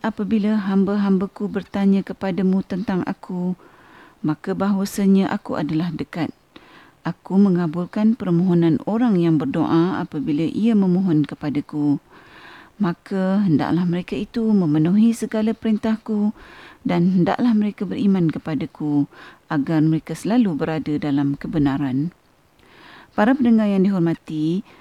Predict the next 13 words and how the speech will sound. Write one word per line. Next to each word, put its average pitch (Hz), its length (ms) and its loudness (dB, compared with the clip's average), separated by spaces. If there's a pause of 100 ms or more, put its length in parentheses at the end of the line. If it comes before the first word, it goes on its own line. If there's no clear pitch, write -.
(200)
dalam 208 400 2
ayat 190 320 -2
seratus 202 480 -6
lapan 180 400 -4
puluh 170 160 -2
enam 190 320 2
surah 170 400 -4
Al-Baqarah 165 720 -4 (320)
ni, 180 320 2 (560)
Allah 185 320 0
mengatakan, 185 720 0 (560)
ah, 165 160 -2
"Dan 240 320 4